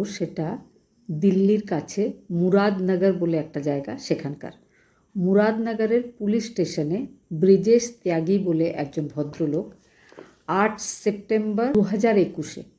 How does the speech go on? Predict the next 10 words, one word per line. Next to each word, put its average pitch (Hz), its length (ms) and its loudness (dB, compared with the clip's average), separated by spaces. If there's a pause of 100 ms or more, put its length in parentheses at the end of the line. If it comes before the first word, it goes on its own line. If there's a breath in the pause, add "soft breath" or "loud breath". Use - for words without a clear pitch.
(640)
বিকেলবেলায় 202 720 2
পুলিশ 175 240 0
স্টেশনে 180 440 -2 (100)
যায়। 156 200 -4 (440)
বলে 175 200 4 (100)
তার 175 160 2 (140)
ছেলে, 190 280 0 (340)
যার 160 180 -2 (100)
বয়স 196 280 4 (840)
পঁচিশ 202 340 0